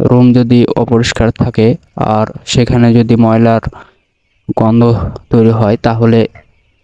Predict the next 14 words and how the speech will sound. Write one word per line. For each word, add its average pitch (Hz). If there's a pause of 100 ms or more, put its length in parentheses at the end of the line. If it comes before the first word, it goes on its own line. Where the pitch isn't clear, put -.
(540)
খামারের 117
মধ্যে 117 (380)
জীবাণুর 117
মাধ্যমে 113 (420)
রোগ 117
ছড়াবে। 104 (340)
আর 110 (460)
পাতিহাঁস 120 (100)
সাধারণত 117 (1000)
বেশি 123
পরিমাণে 117 (220)
রোগাক্রান্ত 113 (100)
হয়, 90 (760)
তাই 110